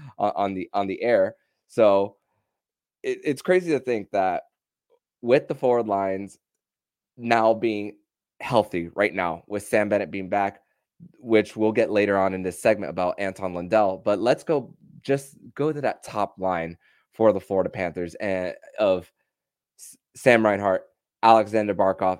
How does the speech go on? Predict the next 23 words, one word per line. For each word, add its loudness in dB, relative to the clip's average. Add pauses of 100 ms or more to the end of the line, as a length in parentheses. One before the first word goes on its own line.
and 0
Evan -4
Rodriguez. -6 (560)
And 4
it 2
took 6
a 6
little 6
bit 2
to, 0 (140)
for 0
even -4
Evan -2
Rodriguez 0
to -6
get -4
going -4
on -6
the -8
offensive -2
end. -8
But -4
e-, -12